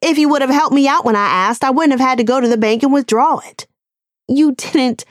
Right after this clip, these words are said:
withdraw it. You stole it." I laugh, and it's humorless, pained. "It was mine,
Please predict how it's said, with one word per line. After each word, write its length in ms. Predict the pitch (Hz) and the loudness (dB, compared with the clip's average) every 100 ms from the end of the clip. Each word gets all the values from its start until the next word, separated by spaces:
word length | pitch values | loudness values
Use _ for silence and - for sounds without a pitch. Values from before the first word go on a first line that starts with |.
| _ | _
withdraw 1000 | - 220 226 - 156 160 165 220 311 202 - | -2 0 0 -4 -4 -2 0 0 0 -2 -4
it. 320 | 165 - - - - | -6 -6 -12 -14 -4
You 520 | 302 381 349 349 - | 2 2 4 0 -2
stole 760 | - - - - 381 427 440 392 202 | -18 -20 -18 -4 0 2 2 0 0
it." 400 | 185 139 - - _ _ _ - | 0 -2 -8 -20 _ _ _ -8
I 120 | 170 | -4
laugh, 420 | 156 170 175 170 - | -2 -2 -4 -6 -6
and 160 | 196 - | -4 -2
it's 360 | 202 - - | -6 -6 -14
humorless, 640 | - 214 180 156 117 - - _ _ _ _ | -4 -2 0 -2 -4 -8 -16 _ _ _ _
pained. 720 | - _ 233 202 180 - - - _ _ _ _ _ - | -20 _ -4 -2 -2 -6 -14 -20 _ _ _ _ _ -4
"It 200 | 320 220 | -4 0
was 240 | 302 254 | 0 2
mine, 680 | 247 254 277 269 226 180 | 2 2 2 2 2 0